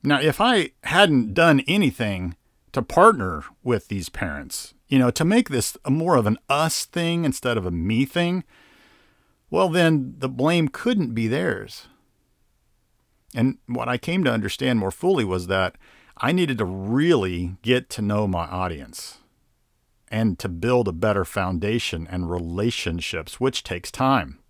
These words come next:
And maybe, just, just maybe, my events were not as great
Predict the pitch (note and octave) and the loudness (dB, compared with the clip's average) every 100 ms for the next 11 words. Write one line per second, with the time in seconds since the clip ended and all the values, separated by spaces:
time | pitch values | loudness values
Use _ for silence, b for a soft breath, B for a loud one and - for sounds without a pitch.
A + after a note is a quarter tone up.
0 | _ _ _ _ _ _ _ _ - _ | _ _ _ _ _ _ _ _ -20 _
1 | _ - C3 D3 E3 A2+ G2 F2+ G#2 C#3+ | _ 0 2 2 2 0 -4 -6 -2 0
2 | F3+ - B B B B B B A2+ E3+ | 0 -2 B B B B B B -4 0
3 | G3 F3+ F#3+ A3 A#2+ F#2+ A2+ A2 _ _ | 2 2 4 4 4 2 -2 -6 _ _
4 | _ _ _ _ - C3 D3+ D3+ B2+ B2+ | _ _ _ _ -2 2 2 2 0 2
5 | F#3+ F3 - - A#2+ C#3 D3 D3 C#3+ C3+ | 2 0 -4 -6 0 4 6 6 4 4
6 | C3+ E3+ G#3 D#3 D#3 B2+ G#2 A#2+ E3+ G#3 | 2 2 0 0 0 -2 -4 0 0 0